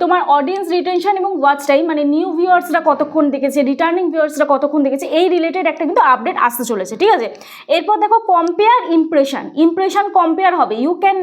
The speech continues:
now compare the number of impression and the resulting click through rate, সিটিআর যেটা আমরা বলি, by new versus returning viewers। নিউ ভার্সেস ভিটি-, আহ, রিটার্নিং ভিউয়ার্সের ক্লিক থ্রু রেটটা তোমরা কিন্তু এবার কম্পেয়ার করতে পারবে, ঠিক আছে? ওটা একটা নতুন আপডেট আসতে চলেছে। এরপর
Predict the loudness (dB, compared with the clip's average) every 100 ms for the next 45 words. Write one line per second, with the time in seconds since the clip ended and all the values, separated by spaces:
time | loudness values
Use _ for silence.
0 | 0 2 2 2 0 2 2 2 -2 -2
1 | 0 0 2 0 0 0 0 0 -2 -2
2 | -4 0 0 -2 -6 -12 -4 0 2 2
3 | 0 2 0 0 -6 -8 0 2 2 -4
4 | 0 2 4 2 0 -2 -2 0 2 4
5 | 2 0 0 0 0 0 -2 -2 -2 0
6 | 0 0 0 0 0 0 -2 0 -2 -2
7 | -2 0 2 2 -2 -2 -4 -4 0 2
8 | 2 0 0 -2 -2 -2 -2 0 -2 0
9 | -2 -2 -2 -2 0 0 -2 0 0 0
10 | -2 -4 -4 -18 _ 0 2 4 2 2
11 | 0 0 2 0 0 -2 0 2 2 2
12 | 2 2 0 0 -2 0 0 0 0 0
13 | -2 -2 0 2 2 2 2 2 2 0
14 | -2 -4 -10 -12 -12 -2 0 2